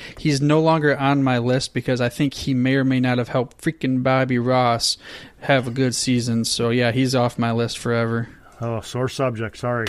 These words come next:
Speaker 2: sorry.
Speaker 1: <laughs> But yeah, Darren McFadden, like, highly touted player coming out of college, you know, supposedly supposed to be one of the better running backs since, you know, Sliced Bread was, came out back in nineteen eighty-two or nineteen twelve. But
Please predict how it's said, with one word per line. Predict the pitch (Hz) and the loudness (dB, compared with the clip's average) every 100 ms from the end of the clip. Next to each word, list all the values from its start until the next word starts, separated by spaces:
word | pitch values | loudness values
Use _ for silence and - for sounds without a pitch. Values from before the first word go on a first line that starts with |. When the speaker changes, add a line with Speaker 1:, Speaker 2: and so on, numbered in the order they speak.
| - | -4
Speaker 2:
sorry. | 123 127 226 | -4 -4 -2
Speaker 1:
<laughs> | |
But | 143 113 - - - - - | -4 -6 -10 -10 -14 -4 2
yeah, | 185 | 4
Darren | 165 254 247 | 4 4 4
McFadden, | - 190 208 147 | 4 4 4 2
like, | 139 131 143 - - - - | 0 -2 -6 -14 -20 -16 -6
highly | - 156 175 190 156 | 0 2 4 2 0
touted | - 131 143 143 | 0 2 2 -2
player | - 127 131 | -2 0 0
coming | 139 131 131 127 | -2 -2 0 0
out | 127 | -2
of | 120 | -4
college, | 120 117 127 127 - - - - - | -2 0 0 -2 -8 -14 -16 -10 -2
you | |
know, | 135 127 | 2 2
supposedly | 120 - 131 - 135 135 135 131 | 2 -2 -2 0 0 2 0 0
supposed | 127 131 131 | -2 -2 -2
to | 131 | 0
be | 127 | 0
one | 127 127 | 2 0
of | |
the | 123 | 0
better | 117 120 127 | -2 0 0
running | 123 135 123 | 2 2 0
backs | 123 127 - | 0 -2 -2
since, | - 131 127 - - - - - | -2 0 0 -2 -4 -10 -20 -8
you | 135 | -2
know, | 131 | -2
Sliced | - 131 135 - | 0 0 -2 0
Bread | 135 135 | 0 0
was, | 131 - | -2 -2
came | 135 131 | 0 4
out | 127 135 143 | 4 2 2
back | 131 135 139 | 0 0 2
in | |
nineteen | 131 131 - 131 127 | 2 0 0 2 2
eighty-two | 127 127 135 135 143 | 2 0 2 2 4
or | 135 127 127 | 2 2 2
nineteen | 127 135 - 139 | 2 0 0 0
twelve. | 123 131 131 143 131 | 2 2 4 2 0
But | 123 117 | -2 -2